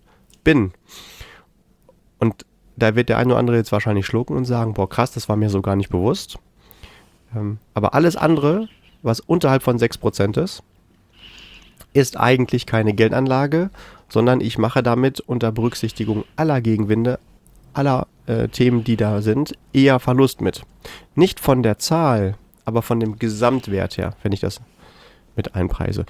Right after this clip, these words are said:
Und das ist so ähnlich wie wenn du eine Handwerkerrechnung bekommst, dann kann man sagen, "Ja, aber der hat ja jetzt nur eine halbe Stunde rumgeschraubt." Ja, aber da drin ist halt auch die Kosten für seine Ausbildung,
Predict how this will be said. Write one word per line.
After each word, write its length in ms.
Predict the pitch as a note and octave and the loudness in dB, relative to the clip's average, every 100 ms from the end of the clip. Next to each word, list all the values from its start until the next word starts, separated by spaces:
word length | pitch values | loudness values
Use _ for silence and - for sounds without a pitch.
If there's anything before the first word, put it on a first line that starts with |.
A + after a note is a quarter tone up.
| - - - | -12 -14 -4
Und 180 | G#2+ - - | -4 -2 -2
das 120 | G#2+ | 0
ist 120 | G#2+ | 0
so 100 | G#2+ | 0
ähnlich 300 | B2 B2 A#2+ | 2 0 0
wie 140 | A#2 | 0
wenn 140 | A2 A2 | 2 0
du 120 | G#2 | 0
eine 160 | G2 G#2 | 0 0
Handwerkerrechnung 800 | A2 B2+ C#3 B2+ C#3+ D3 D3+ - - - - - | 0 0 0 -2 -2 -2 -4 -8 -20 -20 -20 -8
bekommst, 640 | - B2+ C#3+ F3 G3+ - - - _ _ | -8 0 0 0 -4 -10 -18 -20 _ _
dann 100 | G#2 | -6
kann 140 | G#2 A2 | -4 -2
man 160 | A2+ | 0
sagen, 260 | A2+ A2 A#2 | 0 0 0
"Ja, 160 | A2+ A#2 | 0 0
aber 140 | A2 | 0
der 100 | A2+ | -2
hat 80 | G#2+ | -2
ja 80 | G#2 | -2
jetzt 140 | G#2 | -2
nur 360 | G#2+ G#2+ A2 - | -2 0 0 -2
eine 100 | A2+ | -2
halbe 200 | A2 G#2+ | 0 0
Stunde 200 | G#2+ G2+ | 0 2
rumgeschraubt." 580 | A2 B2+ C3 C#3+ C#3+ - | 2 2 0 0 0 2
Ja, 240 | A#2+ B2+ | 2 2
aber 280 | - A2+ A2 | -2 -2 -4
da 220 | - A2 A#2+ | -2 0 0
drin 300 | A2 B2+ B2+ | 0 0 0
ist 120 | - | 0
halt 160 | A2 | -2
auch 360 | - B2+ C#3+ - - - - _ _ _ _ _ _ - | 2 2 2 -2 -16 -20 -20 _ _ _ _ _ _ -10
die 160 | A2 | -8
Kosten 400 | G2+ A2+ - - | -2 -2 -2 -6
für 180 | G#2 A2 | -4 -2
seine 500 | G2+ G2 G#2 G2+ G2+ - _ _ _ | 0 0 2 2 0 -6 _ _ _
Ausbildung, 680 | E2+ F2+ - E2+ E2+ - | 0 0 0 -4 -4 -6